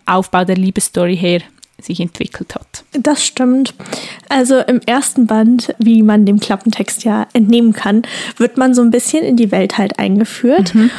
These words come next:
Speaker 2: Und es spielt, äh, gerade in London. Und ich fand einfach von Anfang an die Atmosphäre irgendwie so cool und so, ja, geheimnisvoll. Ich weiß auch nicht, sie hat mich einfach total in den Bann gezogen. Dieses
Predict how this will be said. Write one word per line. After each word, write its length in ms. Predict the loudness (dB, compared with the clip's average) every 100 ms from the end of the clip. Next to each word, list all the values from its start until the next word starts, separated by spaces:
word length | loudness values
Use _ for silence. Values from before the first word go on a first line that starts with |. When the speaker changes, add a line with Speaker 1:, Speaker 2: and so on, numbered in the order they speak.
| -12 -10 -2
Speaker 2:
Und 240 | 0 2
es 160 | 0 -4
spielt, 760 | -2 0 2 4 2 0 -2
äh, 200 | 0 0
gerade 320 | -2 -2 0 2
in 140 | 4
London. 680 | 4 4 2 2 2 2 0 -4 -16 -2
Und 160 | 0
ich 140 | 0 0
fand 280 | -2 -2 -2
einfach 640 | 0 0 0 0 -2 -6
von 280 | -2 -2 -2 -2
Anfang 480 | -2 -2 -2 -2
an 280 | 2 2 2
die 140 | 0 0
Atmosphäre 720 | 0 0 0 -2 0 0 2
irgendwie 360 | 2 2 4 2
so 560 | 2 2 4 2 0 -4 -4 0
cool 480 | 2 4 2 0 -4 -14 -18 -8
und 180 | 0 2
so, 460 | 2 2 4 4 2 0 -2
ja, 460 | 0 4 4 2 0
geheimnisvoll. 960 | -2 -2 0 0 2 2 0 -2 0 0
Ich 120 | -2 -2
weiß 200 | 0 0
auch 180 | -2
nicht, 160 | -2 0
sie 100 | 0
hat 160 | -2 -4
mich 160 | -4
einfach 240 | -2 -2 -2
total 380 | -4 -2 -2
in 100 | 0
den 200 | 2 2
Bann 280 | 2 0 0
gezogen. 540 | 0 -2 0 2 2 2
Dieses 320 | 0 0 -2